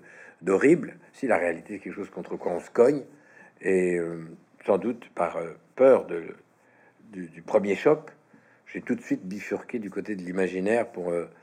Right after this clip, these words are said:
éviter, euh, certains affrontements, euh, soit avec des personnes, soit avec des choses, tout simplement, soit avec une,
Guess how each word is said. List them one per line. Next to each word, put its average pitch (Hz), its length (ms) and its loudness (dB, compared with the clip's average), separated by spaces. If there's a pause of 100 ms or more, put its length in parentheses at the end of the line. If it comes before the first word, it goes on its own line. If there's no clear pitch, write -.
(680)
éviter, 123 680 2
euh, 90 100 -2 (640)
certains 101 560 -4
affrontements, 98 920 -2
euh, 85 240 -10 (640)
soit 98 140 2
avec 90 220 2
des 87 100 -4
personnes, - 380 4
soit - 160 -2
avec 87 160 -4
des 117 120 0
choses, 175 340 2
tout - 100 -12
simplement, 131 420 -4
soit - 140 -6
avec - 300 -6
une, 78 180 -10